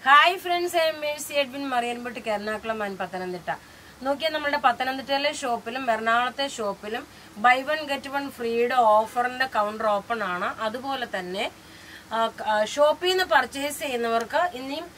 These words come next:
ആ, ഓണം പതിനഞ്ചാം തീയതി വരെ discount ഉണ്ട്. അപ്പം നിങ്ങൾ ചെന്ന് കഴിയുമ്പോൾ discount offer നിങ്ങൾക്ക് കിട്ടും. ബില്ലടിക്കുമ്പോൾ നിങ്ങൾക്ക് എന്തായാലും തീർച്ചയായിട്ടും discount തരും. ഇപ്പൊ കാണിക്കുന്ന പ്രൊഡക്റ്റ് എന്ന് വെച്ചാൽ ഇത് നമുക്ക് നോക്കിയ ഒരു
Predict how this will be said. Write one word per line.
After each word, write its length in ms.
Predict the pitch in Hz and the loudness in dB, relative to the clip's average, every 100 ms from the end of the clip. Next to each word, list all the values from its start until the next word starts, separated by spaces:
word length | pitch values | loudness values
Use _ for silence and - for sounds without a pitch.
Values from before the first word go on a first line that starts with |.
| - - - | -20 -20 -2
ആ, 120 | 220 214 | 2 2
ഓണം 420 | 247 294 320 349 | 4 6 6 4
പതിനഞ്ചാം 680 | 285 277 294 311 311 339 349 | 4 4 2 -2 4 4 4
തീയതി 200 | 339 269 | -2 -2
വരെ 200 | 240 277 | 0 0
discount 600 | 240 233 - 269 294 269 | -2 -6 -2 2 4 4
ഉണ്ട്. 220 | 202 196 | 0 2
അപ്പം 280 | 240 254 240 | 2 2 -4
നിങ്ങൾ 240 | 240 247 262 | -4 -4 -4
ചെന്ന് 280 | 247 240 | -6 -4
കഴിയുമ്പോൾ 360 | 247 240 233 262 | -2 -2 -4 -6
discount 560 | 240 220 - 233 240 254 | -8 -10 -8 -6 -6 -6
offer 520 | 214 220 220 240 233 | 0 0 0 -4 -4
നിങ്ങൾക്ക് 420 | 214 214 214 196 | -4 -4 -6 -10
കിട്ടും. 320 | 190 233 302 - - - - - | -10 -8 -10 -12 -20 -20 -20 -10
ബില്ലടിക്കുമ്പോൾ 600 | 226 311 330 302 302 294 339 | -6 2 2 2 -4 -4 -4
നിങ്ങൾക്ക് 300 | 302 269 254 | -4 -4 -4
എന്തായാലും 500 | 269 277 269 269 269 | -2 0 0 -2 -6
തീർച്ചയായിട്ടും 760 | 254 254 262 269 262 247 254 | -10 -10 -6 -2 -2 -4 -10
discount 500 | 220 - 233 240 214 | -10 -6 -4 -4 -6
തരും. 280 | 214 233 370 - - - - - - - - - - - - | -6 -6 -8 -12 -20 -20 -20 -20 -20 -20 -20 -20 -20 -20 -12
ഇപ്പൊ 200 | 269 370 | -4 -2
കാണിക്കുന്ന 580 | 381 330 302 285 302 285 | 2 4 4 2 -4 -4
പ്രൊഡക്റ്റ് 400 | 277 254 254 277 | -2 -2 -2 -4
എന്ന് 200 | 285 247 | -4 -4
വെച്ചാൽ 240 | 240 277 | -4 -4
ഇത് 180 | 269 285 | -4 -4
നമുക്ക് 480 | 330 277 269 269 262 | -4 -4 -4 -6 -6
നോക്കിയ 320 | 247 214 269 | -6 -6 -6
ഒരു 280 | 240 240 | -4 -4